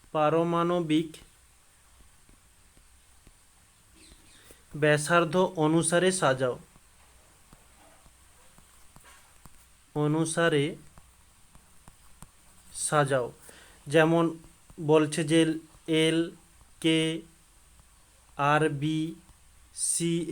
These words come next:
এস এবং এন এ। এটা এসেছিল মাধ্যমিক এক্সাম দু হাজার কুড়িতে।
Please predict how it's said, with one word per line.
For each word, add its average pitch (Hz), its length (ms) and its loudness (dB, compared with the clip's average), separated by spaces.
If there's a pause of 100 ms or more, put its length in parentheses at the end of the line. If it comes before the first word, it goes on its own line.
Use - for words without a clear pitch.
(140)
এস 160 160 -2 (1300)
এবং 151 320 0 (360)
এন 185 100 0 (300)
এ। - 20 0 (1500)
এটা 160 160 2 (120)
এসেছিল 160 400 -2 (200)
মাধ্যমিক 156 580 0 (120)
এক্সাম 160 300 0 (1300)
দু 143 200 0 (120)
হাজার 165 340 2 (500)
কুড়িতে। 156 400 2